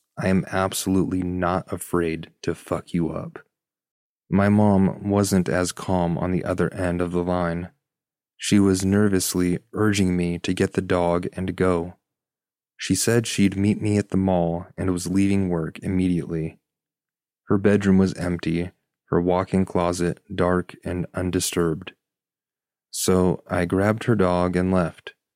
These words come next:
We chalked it up to the ghost wanting more attention than usual and moved on. Another year later, I moved out and my mom called me a few hours later after I left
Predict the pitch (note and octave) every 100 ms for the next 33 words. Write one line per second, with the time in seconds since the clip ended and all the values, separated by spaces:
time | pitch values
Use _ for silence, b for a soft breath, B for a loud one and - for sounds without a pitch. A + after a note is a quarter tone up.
0 | _ _ _ _ _ G2 F#2+ F#2+ - B2
1 | B2+ G2+ F#2 F2 - F2+ F2 F#2 F#2 E2+
2 | D2+ - F#2 F2+ F2+ F#2 F2+ F2 F#2 F2
3 | E2 - F2 - E2+ E2 E2 E2+ F2 F#2
4 | F2 - C#2+ D#2 D2+ E2 E2 - F#2 F2+
5 | F2 F2 D#2+ E2+ _ _ _ _ _ _
6 | _ _ - G#2+ G2 G#2+ A#2+ A2 G2+ G2+
7 | G2+ F2+ F2 E2 F2 - _ _ _ _
8 | - F#2+ G2+ A#2+ A2+ F#2 F2+ F2 - _
9 | G#2 G2 G2 G2+ G#2 F#2+ - F2 E2+ F2
10 | F2 - F#2 - A#2 A#2+ G#2+ G2+ F#2+ F#2
11 | F2+ E2+ F2 F#2 G2 G2+ - F2 F2 F2
12 | F2 F2 -